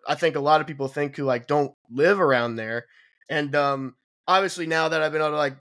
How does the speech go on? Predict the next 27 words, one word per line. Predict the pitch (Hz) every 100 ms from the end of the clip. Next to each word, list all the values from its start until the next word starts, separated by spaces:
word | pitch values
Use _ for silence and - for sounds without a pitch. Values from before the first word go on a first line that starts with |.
| _
meet | 139 165 160 160
and | 139
talk | 151 143
to | 151
different | 139 143 143 120
bands, | 131 156 165 135
it's | 127 -
like, | 131
okay, | 147 170 143
no, | 139 156 135
it's, | 120
like, | 143
a | 127
huge | 120 160 165 156 139 117
melting | 123 139 156 160 131 -
pot. | 120 120 120 _ _ _ _ _ -
Um, | 139 135 131 131 _
is | 165 147
there, | 185 226 240 220 _ _ _
how | 185 196
would | 254 214
you | 247 247 233 220 208 175 _ _ _ _ -
describe | 165 - - 160 175 175
the | 156 143
rock | 131 139 156 156 -
scene | 156 139 135 123
there | 123 120 120 131